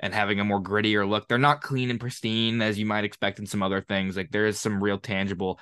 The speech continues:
texture to, to those, uh, characters. Um, and then, yeah, I'll, I'll let you take the, the rest of these. I, I,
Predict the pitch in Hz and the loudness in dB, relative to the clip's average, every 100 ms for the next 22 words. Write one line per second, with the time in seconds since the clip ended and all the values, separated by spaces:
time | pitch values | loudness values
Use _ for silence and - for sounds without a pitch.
0 | - - 98 - - 90 92 - - - | -10 -6 -6 -6 -6 -6 -6 -12 -20 -6
1 | 101 90 90 85 - _ - 95 92 87 | -2 0 -2 -4 -10 _ -6 -2 0 -2
2 | - 90 87 - 98 98 - 92 90 - | -4 -2 -2 0 2 2 2 -4 -4 -8
3 | - - - - 95 92 92 90 90 85 | -20 -20 -20 -4 0 2 2 0 -2 -6
4 | _ - _ _ _ - 101 107 110 110 | _ -20 _ _ _ -8 -2 2 4 4
5 | 147 127 156 - 190 120 120 110 104 98 | 6 6 6 6 4 4 0 -2 -4 -4
6 | - 107 95 98 - 92 92 92 90 98 | -4 -2 2 0 0 -4 -4 -2 0 0
7 | - 98 98 98 | 2 2 2 0